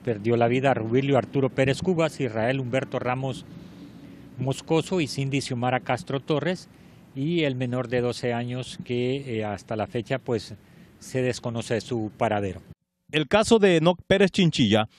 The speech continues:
Speaker 2: se mantiene bajo la lupa investigativa internacional, puesto que el menor llegó procedente de España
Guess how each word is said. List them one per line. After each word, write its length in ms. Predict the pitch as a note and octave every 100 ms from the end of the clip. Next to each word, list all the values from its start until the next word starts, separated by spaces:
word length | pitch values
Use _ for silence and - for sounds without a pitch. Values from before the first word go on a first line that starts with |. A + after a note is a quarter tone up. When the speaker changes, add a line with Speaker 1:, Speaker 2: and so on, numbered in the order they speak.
| _
Speaker 2:
se 200 | - -
mantiene 380 | E3 D3 F3 F#3
bajo 280 | E3+ D#3+ D3+
la 100 | C#3
lupa 300 | D3 E3+ F3+
investigativa 840 | D#3 D#3+ D3 - D3 C3+ E3+ F3
internacional, 880 | E3+ D#3+ D#3 C#3+ C3 C3+ E3+ C3 D#2+ - - _
puesto 280 | - A2+ A#2+
que 140 | - B2
el 80 |
menor 300 | A#2+ A#2+ C#3+
llegó 240 | D3 C#3+ D#3
procedente 600 | - C#3 C#3 C#3 D#3 D#3
de 120 | C#3+
España 500 | B2 - D3+ C#3 C#3